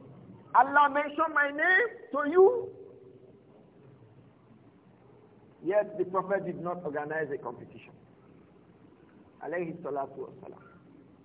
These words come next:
They were more enthusiastic about learning the Quran, about reading the Quran, about teaching the Quran,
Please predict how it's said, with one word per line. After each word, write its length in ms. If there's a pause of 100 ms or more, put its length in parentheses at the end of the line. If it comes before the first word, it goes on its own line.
(520)
They 80
were 300
more 500
enthusiastic 960
about 400
learning 440
the 60
Quran, 520 (460)
about 240 (100)
reading 320
the 80
Quran, 540 (420)
about 460
teaching 340
the 60
Quran, 560